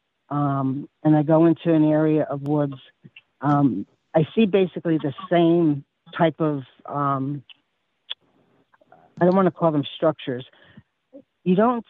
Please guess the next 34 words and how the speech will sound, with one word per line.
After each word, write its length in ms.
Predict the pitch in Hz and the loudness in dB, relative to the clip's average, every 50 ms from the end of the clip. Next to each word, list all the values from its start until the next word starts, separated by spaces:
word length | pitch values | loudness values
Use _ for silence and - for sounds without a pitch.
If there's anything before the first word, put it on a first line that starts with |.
| - - | -8 -2
see, 420 | 233 220 214 214 196 180 170 165 _ _ _ _ _ - - 175 _ - _ _ _ _ - | -2 0 0 0 -2 -4 -6 -8 _ _ _ _ _ -16 -16 -16 _ -16 _ _ _ _ -12
and 580 | 196 - _ _ _ _ _ - 180 185 196 | -12 -12 _ _ _ _ _ 0 2 4 4
it's 220 | 202 190 - - - | 4 2 0 -4 -2
just 240 | 226 220 180 _ - | -2 -2 -2 _ -4
me, 360 | 190 214 202 175 143 127 117 110 | 0 0 2 2 0 -2 -4 -6
and 120 | 156 175 | -2 -2
I've 160 | 175 180 165 | -2 -2 -2
been 80 | 175 170 | 0 0
out 160 | 175 175 165 | 0 0 0
in 40 | 139 | 0
the 80 | 156 151 | -2 -2
woods 220 | 160 175 156 - | -2 -2 -2 -2
a 60 | 160 | -2
lot. 360 | 147 156 160 156 165 170 135 | -2 0 0 2 2 0 0
I've 240 | 123 135 131 131 - | -2 -6 -8 -8 -6
bushwhacked 540 | 160 170 160 - - - 160 156 151 - - | -4 -4 -4 -4 -2 0 0 0 0 -2 -4
a 60 | 151 | -4
lot. 280 | 151 151 151 156 156 147 | -2 -2 -2 -2 -2 -4
I 40 | 147 | -4
used 240 | 147 147 143 - | -6 -6 -8 -10
to 60 | - - | -12 -10
pick 180 | - 147 - | -10 -8 -4
mushrooms. 480 | 151 156 160 156 - - 156 151 151 139 - _ _ _ _ - - - _ _ - | 0 0 0 0 -2 -2 -2 -2 -2 -2 -6 _ _ _ _ -20 -20 -20 _ _ -8
Um, 500 | 127 160 151 147 147 143 143 143 160 165 | -4 -2 0 0 0 0 0 0 0 0
you 100 | 175 170 | 0 2
don't 260 | 180 190 202 208 - - | 2 2 0 0 -2 -4
see 100 | 214 185 | -8 -8
teepee 380 | - - 190 185 - 156 143 - | -4 -4 -6 -4 -4 -6 -8 -8
structures 460 | - - 131 127 - - 135 131 123 - - - - - | -2 -2 -2 -2 -2 -6 -6 -6 -6 -8 -12 -16 -14 -8
here. 400 | 135 131 127 104 104 107 - _ _ _ _ _ _ - 131 - _ _ _ _ | -6 -4 -2 -2 -4 -6 -8 _ _ _ _ _ _ -16 -16 -16 _ _ _ _
It's 100 | - 156 | -4 0
very 320 | 151 175 185 190 190 180 165 | 2 2 2 2 2 0 -2
rare. 480 | 151 156 151 143 135 131 127 135 131 - - | -2 -2 -2 -2 -2 -2 -4 -6 -8 -10 -12
I've 160 | 143 147 | -12 -12